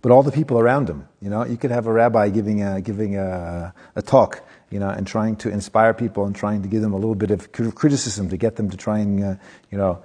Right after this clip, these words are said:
take Torah a little bit more seriously. And one guy makes a joke and everybody laughs, and that destroys the whole shiur. Okay, meaning, look, laughter does the opposite.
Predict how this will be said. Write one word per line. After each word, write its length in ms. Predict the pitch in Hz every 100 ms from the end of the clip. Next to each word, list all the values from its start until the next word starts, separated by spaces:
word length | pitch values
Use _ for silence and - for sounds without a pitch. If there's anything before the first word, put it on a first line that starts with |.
| - -
take 240 | 123 -
Torah 480 | - 147 135 123 -
a 20 |
little 180 | 117 135
bit 120 | 143
more 120 | 147
seriously. 520 | 143 202 220 - 139 131
And 120 | 131
one 200 | 151 156
guy 180 | 156 156
makes 240 | 156 -
a 60 | 143
joke 340 | 202 185 -
and 80 | 135
everybody 340 | 151 156 156
laughs, 420 | 175 202 170 -
and 140 | 110 117
that 220 | 120 - _ _
destroys 440 | 92 - 101 98 90
the 120 | 92
whole 100 | 92
shiur. 320 | - 95 - _ _
Okay, 260 | 113 120 - - - -
meaning, 340 | 143 143 143 117
look, 180 | 120
laughter 500 | - 127 143 143 156
does 140 | 131 107
the 100 | 110
opposite. 480 | 104 - - -